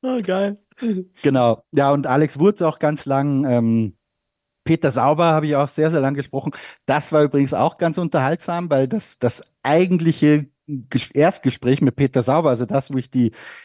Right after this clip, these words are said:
Speaker 2: Informationen vor allem für dieses Schumacher-Kapitel auch gezogen hab, das hat gar nicht so lange gedauert. Ich glaub, ungefähr eine Stunde oder so.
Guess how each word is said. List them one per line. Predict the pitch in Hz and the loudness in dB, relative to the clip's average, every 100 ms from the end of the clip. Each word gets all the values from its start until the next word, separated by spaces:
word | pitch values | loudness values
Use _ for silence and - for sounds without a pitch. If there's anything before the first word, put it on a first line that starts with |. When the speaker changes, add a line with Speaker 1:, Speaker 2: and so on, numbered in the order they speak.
| - | 0
Speaker 2:
Informationen | 147 143 135 - 131 151 147 | 0 2 0 0 0 2 0
vor | 127 | 0
allem | 117 160 143 | 2 2 2
für | 135 | 0
dieses | 135 127 | -2 -4
Schumacher-Kapitel | - 175 135 113 - 120 113 | -4 -2 -2 -6 -8 -4 0
auch | 117 | 0
gezogen | - 123 131 151 | 0 0 2 2
hab, | 143 - | 0 -2
das | 120 - | -10 -10
hat | - 113 113 | -10 -10 -6
gar | - 123 | -2 0
nicht | 127 | 0
so | - 160 | 0 0
lange | 127 117 104 | 2 0 -4
gedauert. | - 98 117 101 | -2 0 0 -2
Ich | - | -8
glaub, | 113 104 | -4 -2
ungefähr | 123 120 - | -2 -2 0
eine | 107 | -2
Stunde | 107 - 131 143 104 | -2 0 2 4 2
oder | 98 | -2
so. | 90 101 | -4 -4